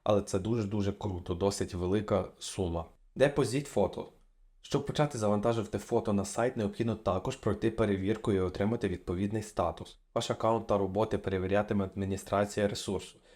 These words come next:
Нічого складного в цьому немає, та як в інших способах, тому варто сміливо пробувати. На заробіток впливатиме рівень вашого аккаунту. Чим більше продажів фото, тим вищий рівень.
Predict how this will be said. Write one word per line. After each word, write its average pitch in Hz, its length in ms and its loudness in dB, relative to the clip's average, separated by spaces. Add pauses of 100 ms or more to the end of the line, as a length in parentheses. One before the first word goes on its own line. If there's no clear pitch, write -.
(140)
Нічого 110 260 2
складного 107 360 2
в 101 60 -2
цьому 92 240 -2
немає, 147 500 0 (120)
та 104 120 4
як 98 160 0
в - 20 -4
інших 104 260 -4
способах, 143 500 -2
тому 101 240 0
варто 107 340 4
сміливо 101 460 -4
пробувати. 92 560 -2 (360)
На 98 80 0
заробіток 117 480 2
впливатиме 101 540 2
рівень 104 300 0
вашого 101 360 0
аккаунту. - 480 -4 (260)
Чим 117 200 -2
більше 135 300 -2
продажів 110 440 2
фото, 104 380 0
тим 98 200 0
вищий 98 360 0
рівень. 95 300 -2